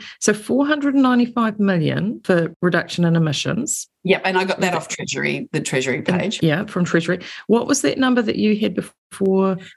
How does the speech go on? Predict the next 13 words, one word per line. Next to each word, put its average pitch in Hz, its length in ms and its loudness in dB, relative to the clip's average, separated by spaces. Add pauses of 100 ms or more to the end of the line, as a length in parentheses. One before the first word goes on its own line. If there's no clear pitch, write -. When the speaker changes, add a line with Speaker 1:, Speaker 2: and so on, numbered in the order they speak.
(120)
Speaker 2:
And 220 200 2
so 214 140 0
four 247 220 0
hundred 294 240 0
ninety-five 202 400 2
million 175 180 0
is 170 140 -2
basically 156 420 -2
over 147 160 -2
four 147 300 -4
years, - 480 -4
right? - 280 -2
Speaker 1:
Yeah. 175 260 0